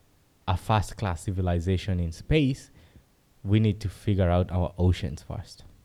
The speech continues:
And that was kind of the feedback or general, uh, thing that we got from our market survey, is people have this quest to explore that which is within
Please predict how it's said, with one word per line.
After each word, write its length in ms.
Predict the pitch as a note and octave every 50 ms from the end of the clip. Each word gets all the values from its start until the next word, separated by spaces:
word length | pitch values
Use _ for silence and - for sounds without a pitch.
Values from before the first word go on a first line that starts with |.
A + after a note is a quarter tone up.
| _ -
And 100 | F#2+ G2+
that 60 | A#2
was 160 | C3+ C#3 A#2+
kind 200 | - - C3+ C3+ C#3
of 120 | B2 G#2 F#2+
the 80 | G#2
feedback 600 | - - - A2+ G#2+ G#2 G2 F#2 G#2 F#2+ F2+ -
or 80 | F#2 F2
general, 720 | E2+ F2 F2+ G2+ G2+ G2+ G2+ G2 F#2+ F#2 F#2 F#2 F2+ F2+ - - - - - _ _ _ _ _ _ _ _ _ -
uh, 60 | F2+
thing 340 | E2 - - C3+ C3 B2+ A2
that 200 | F2+ G2 F#2 -
we 80 | G2 F#2
got 200 | E2+ G2+ F#2 F2
from 240 | - - F#2+ F2 E2+
our 380 | E2+ E2+ E2 E2 E2+ E2+ F2 F2 - - -
market 380 | - F2+ F2 F2 - - D#2 -
survey, 500 | - - F2+ F2 E2 E2 D2+ D#2 E2+ F#2+ - - _ _ _ _ _ _ _ _ _ _ _ _ - -
is 160 | - G#2+ F#2 -
people 280 | - A#2+ A2 C#3 A2+
have 300 | F#2 G#2 G#2 G#2+ G2+ G#2 G#2+ - - - - _ _ _ _ _ -
this 720 | A2+ G2 F2+ A2 G#2 G2+ F2 - - - - - - - _ _ _ - - - _ _ _ _ _ -
quest 640 | - G#2 B2 A#2+ A2 G2+ F2 - - - - -
to 100 | - B2 A2+ -
explore 720 | F#2+ - - - - - - G#2 G2 G2 F#2+ F#2+ G2 - _ _ _ _ _ _ _ -
that 360 | G2 F2+ G2+ G2 G2 - -
which 160 | G#2 F2+ -
is 160 | G2+ F#2 D#2+ E2+
within 540 | F2 F2 - - F2+ F2 F2+ F2 F2 E2+